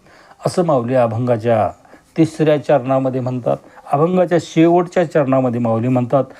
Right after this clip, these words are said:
"ज्ञानदेव म्हणे हरी माझा समर्थ, न करावे अर्थ उपनिषदा."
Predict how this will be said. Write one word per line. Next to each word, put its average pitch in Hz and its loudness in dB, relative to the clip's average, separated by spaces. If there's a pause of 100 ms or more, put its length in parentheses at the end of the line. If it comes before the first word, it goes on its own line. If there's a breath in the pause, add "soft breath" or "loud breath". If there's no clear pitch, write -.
(300 loud breath)
"ज्ञानदेव 165 4
म्हणे 165 2
हरी 160 2
माझा 180 4
समर्थ, 160 0 (560 soft breath)
न 165 4
करावे 180 2
अर्थ 180 2
उपनिषदा." 180 2